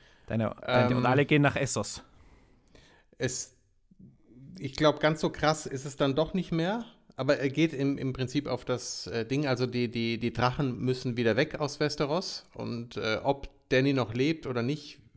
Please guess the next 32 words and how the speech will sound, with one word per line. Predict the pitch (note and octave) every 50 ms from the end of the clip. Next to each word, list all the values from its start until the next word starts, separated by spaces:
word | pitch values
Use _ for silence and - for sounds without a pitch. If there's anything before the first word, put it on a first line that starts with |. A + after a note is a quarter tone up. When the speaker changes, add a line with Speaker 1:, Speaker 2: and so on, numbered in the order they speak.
| -
Speaker 2:
mit | - B2+ C#3 E3+ D#3+ -
ihnen, | - C#3 C#3 C#3+ D3+ D3 C3+ B2+
wie | C3+ C3
auch | A#2+
immer, | B2+ C#3 D3 D3+
die | D3 -
Targaryens | - C3 B2+ A#2+ A#2 A#2+ B2+ C#3 C#3 C3+ C3 B2+ C3 B2+ - - - - - - - - - - - - - - - - -
und | - A#2+ -
Halb-Targaryens | B2 C3+ C3 - C#3 B2+ - - A2+ G#2 G#2+ G#2+ - F#2+ G#2 A#2 A#2+ A#2+ A#2 A2+ A2+ A2+ -
m-, | - - - - - -
müssen | - A#2+ C3 B2+ - - C3 B2+ B2 A#2+ - - -
Westeros | A#2 A2+ - - B2 A2 A2+ A2 -
verlassen. | - G#2+ G#2+ A2 A2+ - D3+ D#3+ F3 - - - _ _ _ _ - - - - _ _ _ _ _ _ _
Und, | - - - A2+ A2+ A2+ A2+ A2 A2+ - - -
äh, | A#2 A2 G#2+ G#2 G2+ -
es | - A#2 -
bleibt | - B2+ C3 D3 E3 - -
vielleicht | - - D3 C3+ C3+ C3+ -
was | C#3 C3 C3
übrig, | C3 C3+ C3+ C3+ D#3+ C#3+ -
aber | C3 A#2+ A#2+
halt | A#2 A#2+ A#2 - A#2+
wirklich | - B2 - - A2
nur | A#2+ A#2+
dezimiert. | A2 A#2+ A#2 - - A#2 A2+ A2+ A#2+ C#3+ D3 -
Und | A2+ G#2+ A#2
das | A2+ - - - - - - _
formiert | - - A#2 A2+ A#2 B2 B2+ B2+
sich | - A#2 A2 - -
demokratisch, | B2 A2+ A2+ A2 A2+ - A2 G#2+ A2+ B2 - - D#3+ D#3+ - - - - - - -
weil, | A2+ G#2 G2+ G2 G2+ G#2 G#2+ G#2+ A2 G#2+ G#2+ A2 G#2+ G#2+ F#2+ G2 G#2+ A2 G#2+ G#2+ A2 G#2+
äh, | - - - - - - - - - - - -